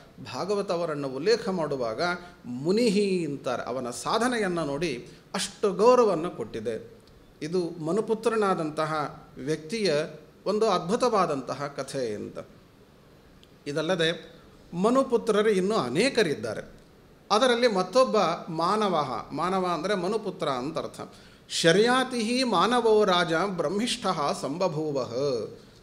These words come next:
ಶರ್ಯಾತಿ ಅಂತ ಒಬ್ಬ ಮನುಪುತ್ರ. ನೋಡಿ, ಅವರು ರಾಜರುಗಳು, ರಾಜರು ಅಂದರೆ ಏನೇ, ಏನೇನು ಓದಿರಬೇಕು, ಎಷ್ಟೆಲ್ಲ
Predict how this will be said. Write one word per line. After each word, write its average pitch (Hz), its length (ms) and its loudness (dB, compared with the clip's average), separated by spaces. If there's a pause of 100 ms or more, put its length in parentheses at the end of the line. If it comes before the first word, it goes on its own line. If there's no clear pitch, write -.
(100)
ಶರ್ಯಾತಿ 262 560 2
ಅಂತ 202 200 -2
ಒಬ್ಬ 185 280 0
ಮನುಪುತ್ರ. 156 540 -4 (1300)
ನೋಡಿ, 226 320 6
ಅವರು 220 600 4 (100)
ರಾಜರುಗಳು, 180 1000 2 (960)
ರಾಜರು 214 500 2
ಅಂದರೆ 220 240 0
ಏನೇ, 202 580 0
ಏನೇನು 226 680 2
ಓದಿರಬೇಕು, 190 1080 2 (320)
ಎಷ್ಟೆಲ್ಲ 247 480 4